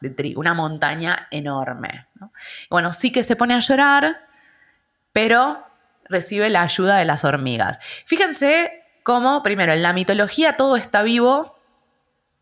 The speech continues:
vivimos en un mundo encantado, y cómo esa idea vuelve a reaparecer en los cuentos de hadas,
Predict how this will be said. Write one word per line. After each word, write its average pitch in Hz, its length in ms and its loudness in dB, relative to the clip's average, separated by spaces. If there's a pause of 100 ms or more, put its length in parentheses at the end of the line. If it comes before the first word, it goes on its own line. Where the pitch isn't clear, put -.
(3000)
vivimos 170 440 -2
en 165 100 0
un 160 80 0
mundo 165 220 0
encantado, 185 640 0 (280)
y 240 80 -2
cómo 294 220 0
esa 294 160 0
idea 277 760 2
vuelve 294 360 2
a 254 60 4
reaparecer 233 1080 2
en 208 380 0
los 175 160 -2
cuentos 196 360 0
de 240 100 4
hadas, 156 580 2